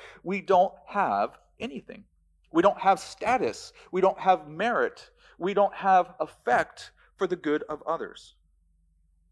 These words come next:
We cannot serve God, we cannot obey God without love, because love is the essence of obedience. In another letter to a different group of Christians,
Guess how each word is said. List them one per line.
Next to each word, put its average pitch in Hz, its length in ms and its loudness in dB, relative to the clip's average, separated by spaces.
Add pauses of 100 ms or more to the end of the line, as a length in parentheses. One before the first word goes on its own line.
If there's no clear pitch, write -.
(600)
We 151 100 -4
cannot 202 420 0
serve 202 440 0
God, 135 440 -2
we - 80 -20
cannot 120 380 -10
obey 165 460 -4
God 120 400 -6 (260)
without 139 480 -4
love, 135 300 2
because 170 280 -6
love 190 380 0
is 180 200 -4
the 165 200 -14 (100)
essence 165 520 -10
of 160 180 -2
obedience. 170 640 -8 (560)
In 175 140 2
another 208 360 8
letter 165 320 10
to 180 200 2
a 160 40 4
different 220 360 -2
group 185 200 -4
of 160 160 -14
Christians, 196 640 -6